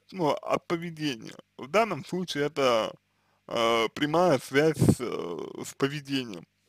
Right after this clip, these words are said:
ну, то есть с вашим, э, с вашим поведением. Вот. Э, ну, нравится вам это или нет, но как бы такая связь, она есть. Эта связь, она присутствует. Ну вот. И,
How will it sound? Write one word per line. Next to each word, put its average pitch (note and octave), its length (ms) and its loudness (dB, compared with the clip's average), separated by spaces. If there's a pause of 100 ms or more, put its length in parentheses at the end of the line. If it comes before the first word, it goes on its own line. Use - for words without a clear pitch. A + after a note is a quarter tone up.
(340)
ну, C#3+ 160 -10
то A#2+ 160 -6
есть A2+ 120 -6
с - 60 -16
вашим, B2+ 320 4 (1200)
э, F#2+ 300 -2 (280)
с - 120 -6
вашим C3 320 6
поведением. A#2 580 -8 (840)
Вот. C3+ 460 0 (220)
Э, C3+ 480 12
ну, G#3 180 0
нравится D#3+ 600 2
вам C3+ 280 -2
это B2 180 -6
или A#2+ 260 -8
нет, G3 260 -4
но C3 580 -2 (380)
как A#2+ 180 -4
бы A#2 100 -8
такая C3 540 0
связь, D3+ 380 0
она C3+ 280 0 (120)
есть. - 580 -6 (640)
Эта D#3+ 200 0
связь, C3+ 320 0
она A#2 200 -2
присутствует. - 720 -12 (1160)
Ну C3+ 360 2
вот. A#2 300 -2
И, D3+ 640 2